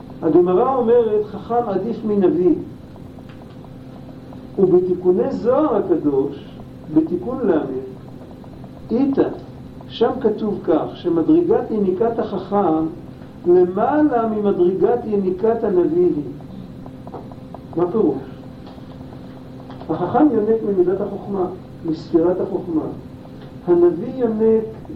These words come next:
מספירת נצח וספירת הוד. מנצח והוד יניקת הנביאים. כך כתוב בשירת הבקשות, מי שמכיר את זה. זה כן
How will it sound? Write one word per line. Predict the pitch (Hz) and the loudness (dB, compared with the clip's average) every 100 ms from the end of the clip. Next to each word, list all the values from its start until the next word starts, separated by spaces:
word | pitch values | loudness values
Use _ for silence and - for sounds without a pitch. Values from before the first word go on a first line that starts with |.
| 202 190 | -6 0
מספירת | 190 - - 180 180 208 214 | 0 -2 0 4 4 2 -2
נצח | 202 214 - 226 - | -2 -2 -2 -4 0
וספירת | 175 - - 175 175 | -2 -2 2 4 4
הוד. | 160 156 131 - - - - - - - - - - - - - - | 4 2 2 -6 -16 -18 -16 -16 -16 -16 -16 -16 -18 -18 -18 -18 0
מנצח | 170 202 240 220 | 4 4 2 -2
והוד | 185 190 220 | 0 2 2
יניקת | 208 185 202 190 | 2 0 0 0
הנביאים. | 190 170 170 160 - - - - | 4 4 6 4 0 -6 -14 -12
כך | 165 160 | -10 -2
כתוב | 180 180 | -2 -2
בשירת | - 175 175 | -2 0 2
הבקשות, | 165 160 160 156 147 - | 4 2 2 0 -2 0
מי | 151 | 0
שמכיר | 156 143 175 165 | 0 0 2 2
את | 156 | 2
זה. | - - - - - - - - - - - - | 0 -12 -16 -18 -18 -18 -16 -16 -16 -18 -16 -8
זה | - | -4
כן | - | 2